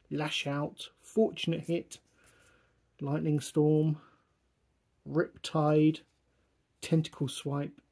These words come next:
Tsunami, Typhoon, Typhoon, Wild Ball. So yeah, I lo-, love the darker characters in there.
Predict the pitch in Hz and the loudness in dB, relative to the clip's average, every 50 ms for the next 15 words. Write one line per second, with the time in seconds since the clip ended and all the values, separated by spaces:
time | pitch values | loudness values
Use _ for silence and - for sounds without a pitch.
0 | _ _ - - - - 175 147 151 151 151 151 151 151 151 151 151 151 - _ | _ _ -10 -4 2 4 6 6 6 6 6 6 6 6 4 4 4 2 -2 _
1 | _ _ _ _ _ _ - - _ _ _ _ _ _ _ _ _ _ _ _ | _ _ _ _ _ _ -20 -20 _ _ _ _ _ _ _ _ _ _ _ _
2 | _ _ _ _ - - - 117 - - - - 147 147 147 147 151 147 139 135 | _ _ _ _ -14 -10 -10 -10 -10 -6 0 2 4 4 4 4 2 2 -2 -6
3 | - _ _ _ _ _ _ _ _ - - - 139 131 - - - 131 127 127 | -10 _ _ _ _ _ _ _ _ -12 -6 -4 -4 -4 -4 -2 -2 0 0 0
4 | 127 127 127 127 _ - 123 120 123 127 - 127 117 - - - - - - - | 0 -2 -4 -8 _ -12 -8 -6 -6 -6 -6 -8 -10 -10 -14 -20 -20 -20 -20 -20
5 | - - - - 127 135 151 156 143 123 120 - - 151 156 175 208 - - - | -20 -6 0 2 4 6 6 6 6 4 2 2 6 8 10 10 8 8 6 6
6 | 185 160 165 180 202 202 185 - - 190 196 196 190 190 185 180 170 156 - - | 8 10 12 12 12 10 8 6 4 6 8 8 8 8 8 6 6 4 2 -2
7 | - _ _ _ - 156 120 - 180 170 170 165 165 - 147 - - 175 170 170 | -6 _ _ _ -8 -2 6 10 12 12 12 10 8 2 -6 -4 0 2 2 2
8 | 175 170 165 - 160 143 160 160 165 165 170 175 170 165 | 2 2 2 2 2 4 4 4 6 6 6 6 4 2